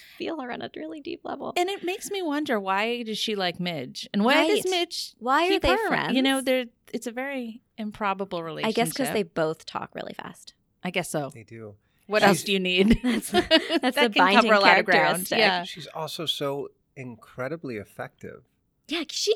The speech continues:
Speaker 1: gets
Speaker 2: Mm-hmm.
Speaker 1: shit
Speaker 3: She
Speaker 1: done.
Speaker 3: gets stuff done. She's incredible. The way, you know, her persistence is just, I'm like, could I, could I be Susie in the
Speaker 2: Mm-hmm.
Speaker 3: workplace? Could, could we all learn something from s-, the way Susie works? She's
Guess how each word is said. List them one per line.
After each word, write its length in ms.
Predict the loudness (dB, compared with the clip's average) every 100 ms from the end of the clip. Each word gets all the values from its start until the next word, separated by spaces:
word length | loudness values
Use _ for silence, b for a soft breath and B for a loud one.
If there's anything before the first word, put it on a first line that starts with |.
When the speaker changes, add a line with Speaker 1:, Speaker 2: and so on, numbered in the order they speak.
| 2
Speaker 1:
gets 180 | 0 -2
Speaker 2:
Mm-hmm. 260 | -4 -4
Speaker 1:
shit 320 | -2 0 0 0
Speaker 3:
She 380 | -8 -10 -8
Speaker 1:
done. 180 | 0 0 0 -2
Speaker 3:
gets 180 | -6 -10
stuff 320 | -10 -12 -12
done. 220 | -10 -10 -8
She's 240 | -10 -12
incredible. 640 | -14 -14 -6 -4 -4 -4
The 100 | -4
way, 240 | -4 -8 -8
you 120 | -10
know, 120 | -12 -12
her 120 | -16
persistence 840 | -14 -10 -6 -4 -6 -6 -8 -8
is 80 | -12
just, 200 | -12 -16 -16
I'm 80 | -20
like, 140 | _ -14
could 140 | -6
I, 140 | -4 -4 _ -18
could 200 | -10 -6
I 120 | -6
be 260 | -6 -8
Susie 460 | -8 -4 0 0 0
in 80 | -2
the 80 | -2
Speaker 2:
Mm-hmm. 60 |
Speaker 3:
workplace? 420 | -4 -4 -6 -8
Could, 240 | -8 -6 -6 b b b b
could 200 | -10 -8
we 140 | -6 -8
all 400 | -4 0 0 -2
learn 280 | -4 -4 -4
something 400 | -6 -6 -8 -14
from 240 | -10 -10
s-, 180 | -10 -16 -10
the 100 | -4
way 220 | -2 -2
Susie 460 | -6 -8 -8 -10
works? 500 | -10 -8 -10 -12 -16 -14
She's 480 | -12 -12 -12 -14